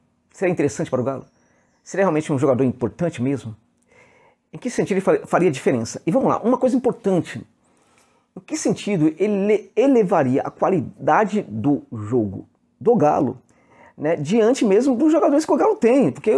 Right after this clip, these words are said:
já tem dois laterais. Pra que precisar contratar um lateral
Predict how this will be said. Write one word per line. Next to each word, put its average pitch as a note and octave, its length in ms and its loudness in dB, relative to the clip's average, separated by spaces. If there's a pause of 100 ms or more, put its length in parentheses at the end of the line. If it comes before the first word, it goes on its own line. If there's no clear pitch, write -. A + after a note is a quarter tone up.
(140)
já D4+ 100 4
tem F#4+ 220 0
dois G#3 160 4
laterais. C#3+ 340 2
Pra - 240 -2
que F3+ 440 2
precisar B2+ 500 -2
contratar C3+ 420 -2
um C3 80 -2
lateral G#2+ 480 -8